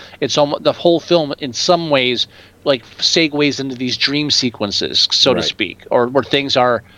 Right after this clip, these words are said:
Speaker 1: kind of, uh, you know, like, it's backdrops and studio sets instead of the real world.
Speaker 2: Yes,
Speaker 1: Uh,
Speaker 2: exa-
Speaker 1: so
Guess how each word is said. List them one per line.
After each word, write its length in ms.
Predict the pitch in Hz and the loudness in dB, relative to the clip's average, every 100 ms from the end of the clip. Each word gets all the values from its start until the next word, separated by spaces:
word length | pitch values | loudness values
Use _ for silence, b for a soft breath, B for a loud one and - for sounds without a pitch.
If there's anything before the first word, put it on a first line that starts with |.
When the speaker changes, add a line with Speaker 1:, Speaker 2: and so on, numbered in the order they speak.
| b - | b -8
Speaker 1:
kind 280 | 139 135 | -4 -2
of, 160 | 127 110 | -2 2
uh, 380 | 120 113 110 104 - b b b _ _ - | 4 4 4 0 -2 b b b _ _ -4
you 80 | 147 | -2
know, 80 | 101 | -2
like, 300 | - 131 - | 0 -2 -2
it's 160 | 135 - - - _ - | -12 -12 -20 -20 _ -4
backdrops 720 | 147 131 - - 117 107 - 131 | 0 0 0 0 2 2 -2 -10
and 100 | 107 | -10
studio 480 | - 151 139 123 | -8 -6 -4 -2
sets 280 | 113 127 113 | -2 -2 -2
instead 240 | 113 - 120 | -6 -4 -2
of 80 | |
the 60 | 104 | -2
real 300 | 104 117 101 | -2 0 0
world. 520 | 107 107 95 64 - - _ _ _ _ _ _ _ - | 0 2 2 0 -8 -20 _ _ _ _ _ _ _ -6
Speaker 2:
Yes, 260 | 104 87 - | -6 -4 0
Speaker 1:
Uh, 200 | 123 101 | 0 0
Speaker 2:
exa- 60 | |
Speaker 1:
so 80 | 113 | -2